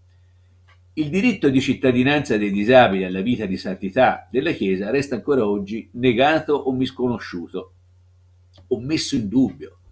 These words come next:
o comunque non adeguatamente valorizzato. Egli si chiedeva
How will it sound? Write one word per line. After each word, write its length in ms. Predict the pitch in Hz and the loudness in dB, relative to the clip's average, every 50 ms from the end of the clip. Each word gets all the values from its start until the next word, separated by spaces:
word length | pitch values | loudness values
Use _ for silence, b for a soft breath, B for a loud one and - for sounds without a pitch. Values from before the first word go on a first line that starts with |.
| _ _ _ _ _ _ _ _ _ _ | _ _ _ _ _ _ _ _ _ _
o 100 | 127 127 | -16 -4
comunque 680 | - 185 202 208 143 104 185 - - 151 143 - - - _ | -2 0 0 2 0 -2 -4 -4 -2 -2 -2 -2 -4 -14 _
non 260 | 131 127 147 156 139 | -8 -4 -2 0 0
adeguatamente 720 | 127 117 120 120 139 135 127 123 95 85 82 80 - - 90 | 0 0 0 2 2 0 0 -2 -6 -6 -12 -18 -14 -12 -10
valorizzato. 800 | 90 92 92 87 82 85 80 73 - 87 85 - - - - _ _ _ _ _ _ _ _ _ _ _ _ _ _ _ _ _ _ _ _ _ _ _ _ _ | -8 -8 -8 -10 -12 -14 -16 -18 -20 -20 -20 -20 -20 -20 -20 _ _ _ _ _ _ _ _ _ _ _ _ _ _ _ _ _ _ _ _ _ _ _ _ _
Egli 220 | - 156 143 131 | -2 2 2 2
si 140 | 110 120 110 | 0 0 -2
chiedeva 540 | 101 120 123 147 151 139 127 92 92 B | -2 0 0 2 6 6 6 4 4 B